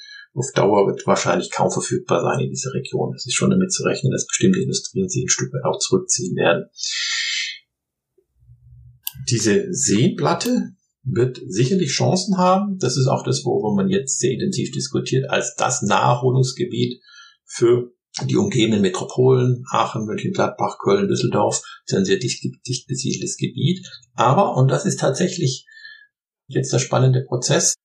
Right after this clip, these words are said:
im Ruhrgebiet hat ja mit der, mit dem Niedergang der Steinkohle und letztlich dann auch der Stahlindustrie ein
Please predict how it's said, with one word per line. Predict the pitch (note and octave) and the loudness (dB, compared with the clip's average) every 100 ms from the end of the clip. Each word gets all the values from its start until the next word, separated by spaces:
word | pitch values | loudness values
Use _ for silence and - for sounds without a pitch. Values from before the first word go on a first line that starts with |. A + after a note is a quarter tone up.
| _ _ _ _ _ _ _ | _ _ _ _ _ _ _
im | A#3+ G#3+ F3 G3+ - _ _ | -2 -2 -2 -6 -12 _ _
Ruhrgebiet | D3 G#3 G3 A2+ G#2+ - - - _ - | 0 2 2 0 0 0 -2 -6 _ -8
hat | - B2+ - | -2 -2 0
ja | A#2+ A2 A2+ | 2 2 0
mit | A#2+ C3 - | -2 -2 -2
der, | A#2+ A2+ A2 A2 _ _ _ - | 0 2 2 0 _ _ _ -2
mit | A#2 | 0
dem | G#2 | 2
Niedergang | C3 C#3 A#2+ A2 | 2 2 2 0
der | G2 | -4
Steinkohle | - G#2 C3 C3 - F#2+ F#2 | 0 2 2 2 0 0 0
und | |
letztlich | - - - | -2 -2 -2
dann | G2 | -2
auch | - | -2
der | - | -4
Stahlindustrie | - F#2 G2 G#2 F#2+ - - G2 | -2 0 0 0 -2 -2 -4 -2
ein | F#2 F#2+ | 0 -2